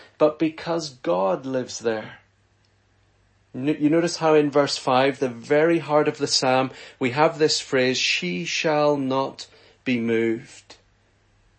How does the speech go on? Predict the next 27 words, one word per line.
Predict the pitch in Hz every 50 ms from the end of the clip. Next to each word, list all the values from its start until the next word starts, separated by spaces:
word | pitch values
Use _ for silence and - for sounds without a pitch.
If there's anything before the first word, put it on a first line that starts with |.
| _ _ _ -
She | - - - 165 156
shall | 151 - 165 151 143 139
not | 139 147 151 151 151 - -
be | 147 143 135
moved. | 131 131 131 127 127 147
It | 123 117
links | 147 160 180 202 180 -
back | - 165 156 143 - -
to | - 147
verse | 127 135 143 139 131 - -
two, | - - - - 196 185 156 143
where | 139 147 143 139 - - - - - - -
the | - 143
mountains | 147 147 156 175 202 214 202 - - 156 135 120 -
move | 131 127 127 123 117
into | 123 113 113 - 110
the | 107 110
sea, | - - - 127 117 117
but | 113 - 139 135 - - - - - _
here | - - 220 226 202 175
is | 160 147 151
a | 196 196
city | - - - - - 226 226 226 220 190
that | 156 143 127 -
cannot | - - 139 135 131 117 107 -
be | - 120 113
moved. | 110 117 110 107 110 - 147 - - - - -